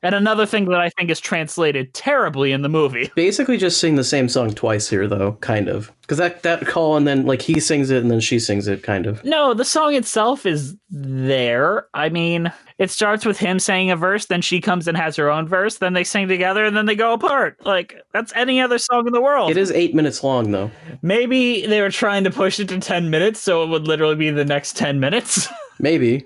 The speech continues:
Speaker 2: I, yeah, it's a long song. <laughs>
Speaker 1: It is, but it doesn't feel long. It, I like it. I really like the song.
Speaker 2: Good for you, Jess.
Speaker 1: You don't, though.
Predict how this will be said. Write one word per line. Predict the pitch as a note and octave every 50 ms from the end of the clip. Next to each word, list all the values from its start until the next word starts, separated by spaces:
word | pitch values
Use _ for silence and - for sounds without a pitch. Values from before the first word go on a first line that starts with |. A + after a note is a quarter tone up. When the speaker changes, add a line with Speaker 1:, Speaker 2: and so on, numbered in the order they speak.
| - - -
Speaker 2:
I, | - A2+ G#2+ -
yeah, | - A2 B2+ F#3 A#3 G3 -
it's | - A#2+ B2 -
a | F#3
long | F3+ E3+ F3+ G3 G#3+
song. | G3+ - D3+ C3 C#3 D#3 D#3 -
<laughs> |
Speaker 1:
It | - E3+ E3+ - - G#3 - - A3+ G#3 B3 C4+
is, | C#4 D4 C#4+ C4+ B3 G#3 F#3
but | F3 G3 G#3 G3+
it | G3+ G3+ G#3
doesn't | - A3+ A#3 G3 A3 G#3+
feel | G#3+ - G3 F3 E3+ D#3 C#3
long. | B2+ A#2+ G#2+ G#2 G2+ F#2 F2 E2 F2 - _ _ _ _ _ _ -
It, | - E3+ - -
I | F3 F#3+ G3
like | G3 F#3 E3+ C#3 C3 -
it. | F2+ - - _ _ -
I | C3+ D3+ F3+
really | F#3 F3 E3 E3 E3+ E3 D#3 D3 C3+
like | B2 G#2+ G#2+ -
the | G#2+
song. | - - - G#2 F2+ - - F2 - _ - - - - _ _ _ -
Speaker 2:
Good | D#3 - -
for | -
you, | C#3+ B2 A#2 A#2
Jess. | A2 G#2+ A2+ G#2 G#2 G#2 - - - - - - - - - - - A#3
Speaker 1:
You | F#3+ G#3+ B3+ B3+
don't, | A3 A3 B3 D4 C#4+ -
though. | - - G#2+